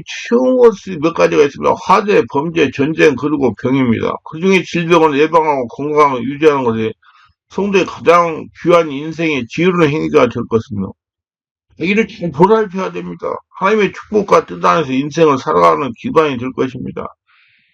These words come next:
건강은 건강할 때 지켜야 돼요. 자기 몸은 자기가 돌봐야 돼요.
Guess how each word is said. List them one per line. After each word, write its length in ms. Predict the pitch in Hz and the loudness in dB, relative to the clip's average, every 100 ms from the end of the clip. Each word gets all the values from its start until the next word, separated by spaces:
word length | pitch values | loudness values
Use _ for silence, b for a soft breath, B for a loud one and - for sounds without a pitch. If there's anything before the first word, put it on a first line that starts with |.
| _ | _
건강은 480 | - 170 226 233 190 | -8 2 4 4 -2
건강할 500 | 123 151 214 240 233 202 | -8 -2 2 4 2 -2
때 120 | 185 | -8
지켜야 380 | - - 156 143 | -8 -4 -2 -2
돼요. 360 | 143 127 107 - _ _ _ _ | -2 -4 -6 -12 _ _ _ _
자기 260 | _ 165 208 | _ 2 4
몸은 300 | 226 202 156 | 4 2 0
자기가 520 | - 170 208 214 190 | -2 0 4 4 2
돌봐야 460 | - 165 175 165 151 139 | -4 -4 -2 -2 -4 -6
돼요. 160 | 113 | -8